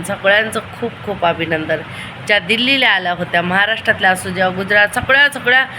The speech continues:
अ, इकडच्या आल्या होत्या आणि त्यांना आतमध्ये येऊ दिलं नाही बॉर्डरच्या, तर तिथंच त्यांनी ठिय्या आंदोलन केलेलं, तिची व्हिडिओ आम्ही टाकले जास्ती.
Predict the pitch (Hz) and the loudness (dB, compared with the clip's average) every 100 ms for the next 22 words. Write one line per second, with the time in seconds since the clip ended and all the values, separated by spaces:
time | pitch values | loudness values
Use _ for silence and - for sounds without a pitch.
0 | - - - 208 226 226 247 233 226 208 | -12 -12 0 4 4 2 0 2 2 2
1 | 220 240 262 285 262 233 240 220 214 233 | 0 0 2 2 2 2 2 2 0 -2
2 | 233 233 220 214 220 226 226 220 214 202 | 2 2 2 -2 0 2 2 2 0 0
3 | 202 233 226 240 240 226 254 - 226 247 | 0 2 2 0 0 0 -2 0 0 2
4 | 311 311 - - - - 240 240 226 214 | 0 -4 -12 -12 -8 0 4 4 4 2
5 | 208 208 202 190 190 214 220 - 202 190 | 0 0 0 2 2 0 -2 -2 0 2
6 | 190 180 175 180 185 180 180 175 190 180 | 4 4 4 0 0 0 -2 -2 -2 -2
7 | - 214 185 175 208 | -2 2 2 0 -6